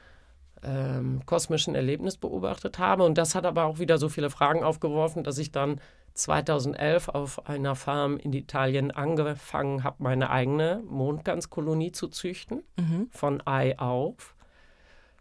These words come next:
Speaker 1: Das erste, was ich gemacht habe, ist die Eier beschriftet. Alles mit Namen, die wichtig in der Weltraumfahrt waren, aber jetzt auch nicht nur irgendwie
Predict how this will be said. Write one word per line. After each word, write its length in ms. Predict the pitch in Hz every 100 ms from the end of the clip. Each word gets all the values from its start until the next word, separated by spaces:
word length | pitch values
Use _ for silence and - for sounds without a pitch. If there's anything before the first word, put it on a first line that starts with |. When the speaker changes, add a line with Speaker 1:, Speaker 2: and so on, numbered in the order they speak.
| -
Speaker 1:
Das 160 | 135 135
erste, 340 | 160 165 160
was 120 | 160
ich 140 | 147 -
gemacht 420 | 151 156 156 -
habe, 200 | 147 -
ist 520 | 147 131 - - - - - -
die 120 | 131
Eier 240 | 127 147
beschriftet. 920 | 139 131 - 160 202 - 240 262 - - - - - -
Alles 840 | 139 139 143 135 131 - - - 127 -
mit 380 | 143 135 143 -
Namen, 840 | 131 127 127 131 147 147 143 135 120 - - - - -
die 260 | 127 131 113
wichtig 540 | 135 - 185 - - - - - - - - -
in 100 | 139
der 120 | 131
Weltraumfahrt 960 | 123 139 147 - 143 147 147 151 156 156
waren, 360 | 160 170 196 156
aber 180 | 123
jetzt 320 | 120 131 - 131
auch 200 | 135 139
nicht 260 | 135 -
nur 340 | 139 131 123 120
irgendwie 580 | 120 117 110 120 110